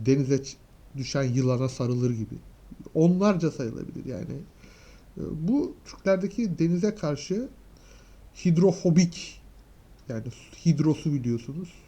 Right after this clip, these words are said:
Fobia, korku, hidrofobi, su korkusu denebilir. Hidrofobik yaklaşımın, e, tezahürüdür.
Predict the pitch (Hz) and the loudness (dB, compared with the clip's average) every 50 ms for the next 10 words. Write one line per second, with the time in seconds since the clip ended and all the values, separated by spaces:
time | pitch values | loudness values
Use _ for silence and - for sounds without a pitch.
0 | - - - - - 156 147 135 139 143 139 131 127 127 - - - - - 143 | -20 -20 -12 -4 -2 -2 -2 0 0 0 0 0 -2 -4 -8 -12 -14 -8 -6 -6
1 | 143 143 - - 175 - - 208 214 190 160 147 143 131 135 - 135 123 131 165 | -6 -6 -6 -8 -4 4 8 8 8 8 8 6 4 4 2 -2 -6 -4 -4 -4
2 | 196 208 208 - - - - - 214 - - 151 120 - - 123 - - - 117 | -4 -4 -6 -10 -16 -20 -20 -20 -10 -4 -2 -2 -2 -2 -6 -12 -16 -12 -12 -12
3 | 127 131 - - - - - - - - - - - - 135 135 139 135 135 151 | -12 -14 -16 -20 -20 -20 -20 -20 -20 -20 -20 -20 -10 -6 -6 -4 -4 -4 -6 -4
4 | 170 233 247 240 - - - - - - - 156 151 165 180 175 175 - 180 175 | -4 -4 -4 -6 -8 -18 -20 -20 -12 -8 -6 -4 0 0 0 0 -2 -2 0 2
5 | 165 247 240 - 175 165 151 - - 165 151 - - 156 175 233 277 - - - | 2 2 0 0 0 -2 -2 -2 -4 -6 -6 -4 -4 -4 -4 -4 -4 -6 -12 -20
6 | - - - - - - - - - - - - - - - - - 131 135 135 | -20 -20 -20 -20 -20 -20 -20 -20 -20 -20 -20 -20 -20 -20 -20 -14 -10 -8 -8 -6
7 | 135 131 131 131 131 131 135 135 135 135 135 135 135 135 135 135 135 135 135 135 | -6 -6 -6 -6 -6 -6 -6 -6 -6 -6 -6 -6 -8 -8 -8 -8 -8 -8 -8 -10
8 | 135 131 - - - - - _ - - - 160 143 139 156 156 151 143 156 170 | -10 -12 -14 -16 -20 -20 -20 _ -10 -4 0 0 2 2 2 2 2 2 2 2
9 | 190 170 151 170 | 0 0 -4 -6